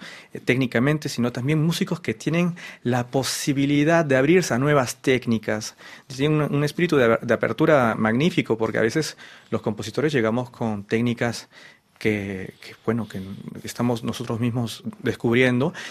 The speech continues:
y que proponemos al músico, y el músico, un músico tradicional de repente puede sentirse inmediatamente hasta insultado, diciendo, "No, esto no se puede hacer".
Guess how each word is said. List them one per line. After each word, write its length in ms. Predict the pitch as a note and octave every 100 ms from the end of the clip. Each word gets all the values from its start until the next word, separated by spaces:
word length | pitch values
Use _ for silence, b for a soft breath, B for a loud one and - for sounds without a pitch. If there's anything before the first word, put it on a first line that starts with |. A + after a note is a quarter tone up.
| B
y 80 | G3+
que 100 | B3
proponemos 500 | F#3 D#3+ E3 E3 D3+
al 80 | C#3
músico, 540 | D#3 E3 E3 A#3 - B B B
y 360 | D#3+ D#3+ C3+ B2+
el 80 | B2
músico, 840 | C#3 D3 D#3 D3 D3 C#3+ C3 B2
un 280 | C3+ D#3 D#3
músico 280 | E3+ E3+ D#3
tradicional 460 | C3 B2+ A#2 C3 C3+
de 80 |
repente 380 | A#2+ A2+ B2 A#2+
puede 300 | A#2+ B2 A#2+
sentirse 480 | A#2 G#2+ A#2+ B2 -
inmediatamente 680 | A2 A2+ A#2 A#2+ B2 A#2 A2
hasta 220 | - -
insultado, 400 | A#2 A#2+ A2 F3
diciendo, 260 | C3 C3 C3
"No, 60 |
esto 160 | A#2 -
no 80 | B2
se 120 | G#2+
puede 180 | A#2 B2+
hacer". 340 | A#2+ F#3+ D#3